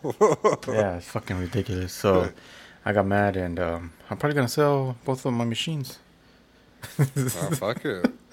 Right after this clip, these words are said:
Speaker 1: I'm pretty sure you'll find an asshole that's, like, dumb in
Speaker 2: Oh, yeah.
Speaker 1: technology that's like,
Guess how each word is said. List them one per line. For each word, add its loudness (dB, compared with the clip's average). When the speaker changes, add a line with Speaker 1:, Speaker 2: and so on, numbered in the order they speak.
Speaker 1:
I'm 6
pretty 6
sure 8
you'll 10
find 10
an 2
asshole 6
that's, -2
like, 2
dumb 4
in -2
Speaker 2:
Oh, 4
yeah. 10
Speaker 1:
technology 4
that's -4
like, 0